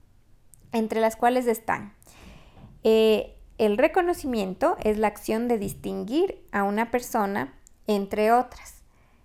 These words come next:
ya sea por algún trabajo específico que hizo, alguna acción que merece este reconocimiento. También, eh, significa poner en evidencia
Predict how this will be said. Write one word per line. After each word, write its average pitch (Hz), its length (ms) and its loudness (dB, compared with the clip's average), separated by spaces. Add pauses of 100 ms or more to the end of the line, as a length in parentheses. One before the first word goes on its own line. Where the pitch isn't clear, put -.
(280)
ya 208 240 2
sea 214 280 2
por 202 140 0
algún 185 240 -2
trabajo 196 320 -2
específico 202 640 -8
que 190 100 -4
hizo, 214 400 -2
alguna 185 400 -4
acción 214 840 -6
que 185 140 -6
merece 190 760 -4
este 185 280 -4
reconocimiento. - 1000 -10 (1160)
También, 277 640 0 (140)
eh, 214 500 0
significa 240 640 -4
poner 247 420 0
en 214 180 -2
evidencia 202 880 -4